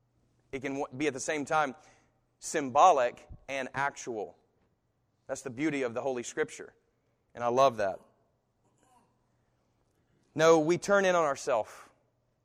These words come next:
and we replace us where God should be.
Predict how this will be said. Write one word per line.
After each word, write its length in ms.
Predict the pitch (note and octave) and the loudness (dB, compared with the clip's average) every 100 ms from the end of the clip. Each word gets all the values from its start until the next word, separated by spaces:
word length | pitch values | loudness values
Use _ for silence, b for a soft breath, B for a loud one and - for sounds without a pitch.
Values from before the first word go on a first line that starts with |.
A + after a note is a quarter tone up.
| _ _ _ _ _ _ _ - | _ _ _ _ _ _ _ -6
and 280 | D3 D3+ C#3 | -4 -2 -2
we 280 | D#3+ D#3+ | 0 0
replace 1000 | C3 C3+ - - F#3+ A3 D#3+ D#3 - - - _ _ _ _ _ _ _ _ _ _ _ _ - - | -2 -4 -4 -2 4 6 6 0 -6 -10 -14 _ _ _ _ _ _ _ _ _ _ _ _ -8 8
us 680 | A3 E3+ D3 - - - - _ _ | 10 10 8 2 -8 -10 -16 _ _
where 180 | C#3+ F3 | 2 2
God 320 | D#3+ G#3 G3+ | 8 8 8
should 220 | - C3+ | 4 -6
be. 180 | A#2 G2+ | -4 -6